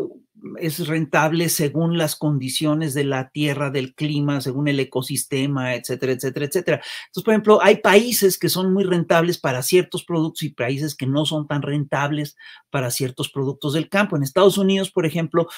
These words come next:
tú tienes un granero natural para la producción de trigo y para la producción de maíz. Tú no tienes eso en México. México puede ser competitivo en solo ciertos productos, en chiles, en papaya, etcétera, etcétera, etcétera. Entonces, pero, pero ¿sabes qué productos siempre son rentables?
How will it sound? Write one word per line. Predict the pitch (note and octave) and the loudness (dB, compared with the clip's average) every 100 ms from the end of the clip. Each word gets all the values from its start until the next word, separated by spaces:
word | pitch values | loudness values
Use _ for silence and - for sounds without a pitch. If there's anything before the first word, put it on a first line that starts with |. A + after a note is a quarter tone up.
| - | -18
tú | - F3+ | -6 -2
tienes | G3+ G3+ | 2 2
un | G3+ | 4
granero | F3 F3 F3+ F#3 | 4 4 4 4
natural | F3 D3 - C#3+ E3 G3+ G3 - _ _ | 4 2 0 -2 2 8 6 6 _ _
para | - C#3+ | -2 0
la | C3 B2+ | 0 -2
producción | C#3+ C3 E3+ E3+ | -4 -2 0 0
de | E3+ | 0
trigo | E3+ F3+ G3+ F#3 | 0 0 4 6
y | F#3 | 6
para | D3+ C3+ | 4 -2
la | B2+ | -4
producción | C#3 E3+ F3 | -8 -4 -2
de | |
maíz. | E3+ F3+ - _ | 0 -2 -6 _
Tú | - G#3+ | -4 -2
no | A#3 | -2
tienes | A3+ A3 G#3+ G3+ | -2 -2 0 0
eso | G#3 | 0
en | G#3 | 0
México. | G3+ A3 F#3 - _ _ - - _ | -2 -4 -12 -20 _ _ -20 -20 _
México | F3 G#3+ G#3 | 0 2 0
puede | - G3+ | 4 6
ser | G3+ | 6
competitivo | G3 F#3+ E3 D#3 D3 F3+ F3+ | 4 0 0 -2 -4 0 2
en | F3+ | 2
solo | - G#3+ A3 G#3 | 2 2 2 2
ciertos | - - G#3 A#3 G#3+ - F#3+ | 0 -2 6 6 6 -2 -4
productos, | - F3 G3 F#3+ | -2 -2 -2 -4
en | C#3 C#3 | -8 -6
chiles, | - E3 F#3 F3 D3 C#3 | -4 -4 -4 -2 -2 -2
en | C3 | -4
papaya, | B2+ G#2 - C#3+ F3+ F3 E3+ C#3+ B2+ - - - | -2 -6 -2 0 2 2 0 -2 -6 -14 -20 -10
etcétera, | D3 F#3 F3 D#3+ | -2 -2 0 -2
etcétera, | D3 B2+ G#2+ | -4 -8 -10
etcétera. | - - _ _ _ _ _ _ _ _ _ F3 | -14 -16 _ _ _ _ _ _ _ _ _ -2
Entonces, | E3+ A3+ B3+ A3+ - - | 2 4 4 2 -2 -2
pero, | F3 E3 - | 2 2 2
pero | E3 | 0
¿sabes | D#3+ A#3 | 2 0
qué | - B3+ | 0 0
productos | A3 G3+ G#3+ G3+ | 4 2 2 0
siempre | - G3+ G#3 G#3 | 0 0 0 0
son | F#3+ | 0
rentables? | F#3 D#3 D3 C3 G3+ C4 - | -2 -2 -2 -6 -8 -12 -18